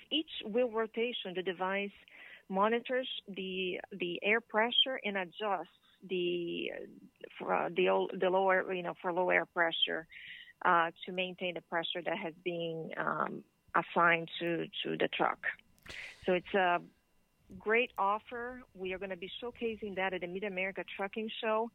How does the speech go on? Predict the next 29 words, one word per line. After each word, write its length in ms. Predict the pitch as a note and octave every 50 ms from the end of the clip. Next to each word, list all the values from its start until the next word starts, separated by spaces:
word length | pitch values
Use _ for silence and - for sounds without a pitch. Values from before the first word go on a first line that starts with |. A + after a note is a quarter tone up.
| - - - - - - _ _ -
For 100 | A3 G3+
more 240 | F#3+ F#3+ G#3+ A#3 B3
information, 840 | B3+ A#3+ - A#3+ G#3+ G3 F#3 F3+ F#3 G3+ A3 - - A#3 A3 G#3+ - -
I 80 | F#3+
encourage 460 | F#3 F3+ F3+ - - G3+ G3 G3+ G3
your 400 | F3 F3 F#3+ F#3+ F#3 F#3 F3+ F3 -
listeners 580 | - F#3+ G3 G3+ - - G#3 F#3 F#3 F#3 F#3 - - - -
to 80 | - E3+ - - -
check 240 | - G3 F#3 F#3 F#3+ F#3+
michelinTruck 640 | G3 F#3+ G#3 G3+ - - G3+ F#3+ F#3+ - G3 F#3 - -
dot 180 | F#3 E3 D#3 _ -
com 360 | - G3+ G#3 A3 B3 C4+ D4+ - _ - - - - _ _ _ - - -
slash 360 | G#3 G3 F#3 F#3 F3+ F#3 F#3+ - - - _ -
auto 300 | F3+ G3+ A3 A#3 A#3+ A#3 -
inflate, 600 | - G#3 G3+ G3 - - - - - - - - _ - - - - _ _ _ _ _ _ -
and 80 | F3+
they 100 | F3+ -
can 220 | - - F#3 F3 F3
learn 220 | F3+ F#3 F#3 F#3
more 240 | F3+ F3 F3+ F3+ F3
about 260 | E3 D#3+ E3 E3+ E3
this 160 | F3 E3+ D#3 -
newest 380 | F#3+ F#3 F#3 F3 F3 F3 F3+ - - - - - - -
service 260 | G3 F#3 D#3+ F3 E3+ -
offer 320 | F3 E3 D#3+ - E3+ E3+ D#3
that 120 | E3 E3
we 100 | E3 E3
are 40 | D#3+
providing. 640 | - - D#3+ - - C2+ - - - - - -